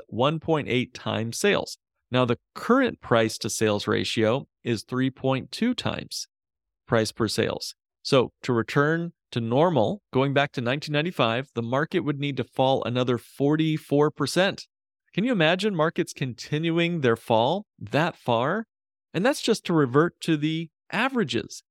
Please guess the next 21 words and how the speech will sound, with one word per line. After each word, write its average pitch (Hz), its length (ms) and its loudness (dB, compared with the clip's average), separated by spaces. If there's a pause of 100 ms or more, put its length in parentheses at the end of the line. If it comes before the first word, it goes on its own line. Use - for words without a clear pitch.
(200)
Dropping 165 480 2
that 190 320 0
far 123 280 2
would 147 160 -2
mean 139 180 0
four 147 260 2
oh 180 40 2
one 175 180 -2
Ks 143 400 -2
would 127 140 -4
become 143 440 -2 (300)
two 247 240 2
oh 160 80 6
one 110 240 0
Ks. - 460 -4 (580)
And 147 160 2
those 175 220 4
re-, 160 120 2
taking 185 360 0
retirement 151 480 -2
income 165 520 -2